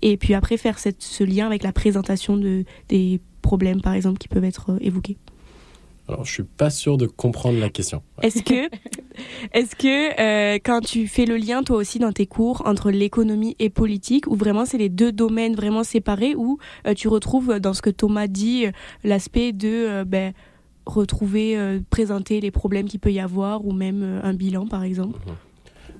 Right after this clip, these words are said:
Speaker 2: Ok. Alors déjà, je fais de l'économie et politique. Donc comment le, mon programme est fait, c'est que c'est censé être les deux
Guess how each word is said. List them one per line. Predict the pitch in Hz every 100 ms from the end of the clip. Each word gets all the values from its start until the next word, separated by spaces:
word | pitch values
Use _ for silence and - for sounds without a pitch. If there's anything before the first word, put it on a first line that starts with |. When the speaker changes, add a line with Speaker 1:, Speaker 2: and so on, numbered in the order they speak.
| -
Speaker 2:
Ok. | 85 82 -
Alors | 95 90
déjà, | 131 -
je | -
fais | 98
de |
l'économie | 95 - 104 113 -
et | 110
politique. | 107 107 98 - 95
Donc | 92
comment | - 107
le, | 110 104 -
mon | - 98 95 92 92
programme | - 107 101 101
est |
fait, | 117
c'est | 110
que | 110
c'est | -
censé | 95 104
être | 95 87
les |
deux | 87 90 104